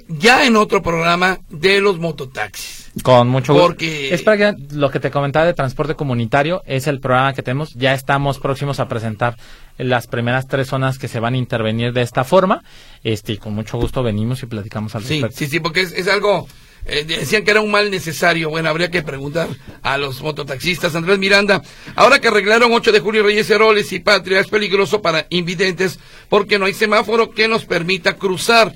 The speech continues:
Speaker 1: Eso incluso se lo dejo aquí a Víctor Montes. Marta Jiménez, la ruta seis dieciséis pasa cada hora. Les dicen los notisistema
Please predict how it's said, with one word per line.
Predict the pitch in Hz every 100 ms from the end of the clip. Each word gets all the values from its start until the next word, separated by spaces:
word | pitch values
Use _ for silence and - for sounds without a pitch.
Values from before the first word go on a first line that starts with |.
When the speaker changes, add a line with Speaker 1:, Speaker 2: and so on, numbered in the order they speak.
| - - -
Speaker 1:
Eso | 165 180
incluso | 160 170 170
se | 160
lo | 147
dejo | 156 156
aquí | 160
a |
Víctor | 160 156 156
Montes. | 170 170 156 135 - - -
Marta | 165 202 196
Jiménez, | 175 208 208 185
la | 170
ruta | 190 190
seis | 180 196
dieciséis | 185 160 127 196 -
pasa | - 190 214 208 -
cada | 214 226 254 277 -
hora. | 190 190 117 127 - - _
Les | - 156
dicen | 190 226
los | 208 175
notisistema | 165 160 131 147 202 190 175